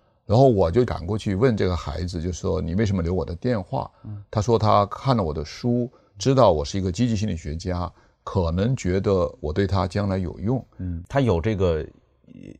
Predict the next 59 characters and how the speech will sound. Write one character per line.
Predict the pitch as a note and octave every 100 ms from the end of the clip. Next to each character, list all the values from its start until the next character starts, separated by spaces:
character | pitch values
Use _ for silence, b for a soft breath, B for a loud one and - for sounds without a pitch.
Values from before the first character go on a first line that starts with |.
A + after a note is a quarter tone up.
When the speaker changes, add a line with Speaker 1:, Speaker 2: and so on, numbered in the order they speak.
| _
Speaker 2:
自 | - G2+
杀 | G2+
的 | F2+
倾 | F#2+ G2+
向？ | G2+ - -
Speaker 1:
我 | G#2+ G#2
觉 | D#3
得 | F#3
他 | D3+ D#3
已 | A#2+
经 | G#2+
有 | A#2+ F#2
这 | B2
样 | G#2
的 |
想 | F2+ - G2
法 | F#2+ E2
很 | D2+
长 | D2+ G2
时 | - G2
间 | A2 G#2+ G#2+
了， | -
要 | A#2+ A#2+
不 |
然 | G2 F#2
他 | F#2 F#2
为 | G2 G#2
什 | E2
么 | E2
留 | D#2
下 | E2 F2+
电 | A#2+ A#2+
话 | F2+ - F#2
呢？ | D#2+ - B B
Speaker 2:
嗯。 | F2 E2+
Speaker 1:
其 | D#3
实 | G3
我 | D3+
们 | G#2+
心 | F#3+
理 | G3+
学 | B2
的 | F#2 F#2
作 | - C3
用 | G2+ F2+ D#2
啊， | C#2+ - _ _
不 | - G#2
在 | C#3 E3 A#2+
于 | F#2 F2+ F2+ - D2
完 | F2 A#2
全 | A2 G2
治 | - A#2+
好 | D#2 D2
一 | F2
个 | F#2+
问 | G2+ C3+ F2+
题， | -
我 | E2+ E2+
们 | G2